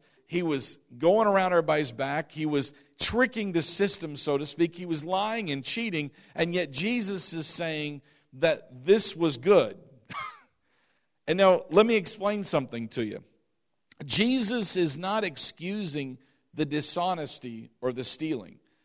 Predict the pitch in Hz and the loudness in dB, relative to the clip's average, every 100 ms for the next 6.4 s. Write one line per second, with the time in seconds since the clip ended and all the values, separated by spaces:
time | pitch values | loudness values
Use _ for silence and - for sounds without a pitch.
0 | _ - 190 160 226 190 - - 214 196 | _ -4 -4 0 -2 -2 -4 0 0 -2
1 | 160 143 143 - 160 151 147 - 139 120 | -6 -10 -8 -4 -2 -4 -6 -6 -6 -6
2 | - 156 147 131 120 123 120 - 160 160 | -6 -6 -6 -6 -8 -4 -4 -6 -10 -10
3 | 107 - _ _ _ _ - 170 139 170 | -10 -18 _ _ _ _ -4 -2 -2 -2
4 | 196 190 160 139 - - 185 117 - _ | -4 -4 -8 -8 -12 -10 -8 -8 -14 _
5 | _ _ _ 123 127 185 - 196 175 196 | _ _ _ -6 0 0 -2 -6 -8 -4
6 | 190 180 - 76 | -4 -4 -12 -18